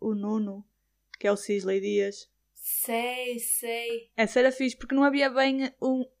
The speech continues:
Speaker 1: o casal principal. Era mais, era um grupo maior de
Speaker 2: Um grupo,
Speaker 1: amigos,
Speaker 2: sim.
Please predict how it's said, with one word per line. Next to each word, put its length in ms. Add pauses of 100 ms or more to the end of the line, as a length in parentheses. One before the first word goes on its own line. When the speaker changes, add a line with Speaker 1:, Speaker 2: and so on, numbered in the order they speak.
(180)
Speaker 1:
o 120
casal 360
principal. 840 (460)
Era 180
mais, 340
era 240
um 80
grupo 280 (180)
maior 500
de 40
Speaker 2:
Um 40
grupo, 140
Speaker 1:
amigos, 380
Speaker 2:
sim. 180